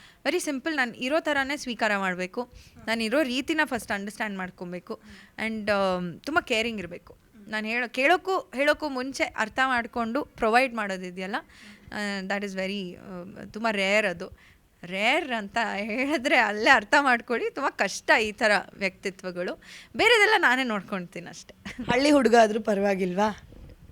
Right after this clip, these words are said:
Speaker 1: ಹಾ, why not? ಹಳ್ಳಿ ಹುಡುಗರು actually, ಆ, ನನ್-, ನಾನ್ ಹೇಳೋ ಕ್ವಾಲಿಟೀಸ್‌ಗೆಲ್ಲ ಚಿಕ್-, ಟಿಕ್ ಮಾರ್ಕ್ ಇರುತ್ತೆ ಅವರಲ್ಲಿ, ದೊಡ್ಡ ಟಿಕ್ ಮಾರ್ಕ್ಸೇ ಇರುತ್ತೆ. So why not?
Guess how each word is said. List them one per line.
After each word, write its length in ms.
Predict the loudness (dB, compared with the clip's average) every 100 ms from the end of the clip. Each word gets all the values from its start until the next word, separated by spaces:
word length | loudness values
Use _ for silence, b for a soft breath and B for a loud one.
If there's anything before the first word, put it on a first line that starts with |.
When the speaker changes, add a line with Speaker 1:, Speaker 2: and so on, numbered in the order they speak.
| -12 -6
Speaker 1:
ಹಾ, 220 | 4 6
why 320 | 8 6 6 2
not? 260 | 2 2
ಹಳ್ಳಿ 240 | -2 0 0
ಹುಡುಗರು 440 | 0 -2 0 0
actually, 540 | -2 -2 0 2 0 -4 -14 -6
ಆ, 60 | 0
ನನ್-, 400 | 0 0 -2 4
ನಾನ್ 260 | 4 4
ಹೇಳೋ 200 | 2 0
ಕ್ವಾಲಿಟೀಸ್‌ಗೆಲ್ಲ 680 | 2 2 2 -4 -4 2 4 4 2 _ _ _ -10
ಚಿಕ್-, 300 | -10 -10 -8
ಟಿಕ್ 200 | -8 4
ಮಾರ್ಕ್ 260 | 6 6 2
ಇರುತ್ತೆ 420 | -4 -8 -14 -14 -8
ಅವರಲ್ಲಿ, 440 | -2 -2 -2 -4 -10 B B -20 -14 -2
ದೊಡ್ಡ 200 | -2 0
ಟಿಕ್ 240 | 0 0 2
ಮಾರ್ಕ್ಸೇ 440 | 2 2 -2 0
ಇರುತ್ತೆ. 500 | 0 -2 -6 -8 -8 -12
So 60 | -6 -2 -2 -2 0
why 260 | 0 0 -4
not? 220 | -12